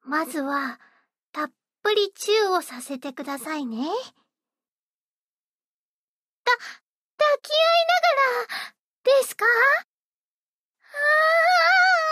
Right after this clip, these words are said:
ー、か-、顔が赤くなってきちゃいました。でも、そういうの、好きかも、です。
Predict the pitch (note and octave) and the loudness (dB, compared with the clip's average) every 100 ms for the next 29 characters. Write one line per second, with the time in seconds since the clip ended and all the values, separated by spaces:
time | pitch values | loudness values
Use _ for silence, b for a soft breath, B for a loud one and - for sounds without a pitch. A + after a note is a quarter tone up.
0 | D#5 D#5 B4 - _ _ - - C#5 - | -2 -2 -6 -16 _ _ -4 -2 -2 -4
1 | B B _ - C#5 D5 D5 D5 C#5 B4+ | B B _ -4 0 2 2 2 0 0
2 | C#5+ D5+ D5 E5 - D#5 - C#5 B4+ B4 | -2 -2 0 0 0 -4 -2 -2 0 0
3 | C5 - B4 A#4 A4+ A4+ B B B _ | 0 0 2 2 0 -6 B B B _
4 | _ _ _ _ _ _ _ _ _ _ | _ _ _ _ _ _ _ _ _ _
5 | _ F#4+ G4+ F#4+ E4+ - B B _ _ | _ -6 -6 -6 -10 -12 B B _ _
6 | _ _ _ - - G4 G#4 G#4+ B4+ G#4+ | _ _ _ -20 -12 -8 -4 -2 -4 -6
7 | F#4 D4 _ b b _ _ _ _ _ | -10 -14 _ b b _ _ _ _ _
8 | _ _ - - _ G#4 - - G#4 F4 | _ _ -20 -20 _ -14 -14 -10 -8 -8
9 | C#4+ B3+ A#3+ _ _ _ _ _ _ B3+ | -10 -16 -20 _ _ _ _ _ _ -20
10 | C4 - - | -18 -20 -20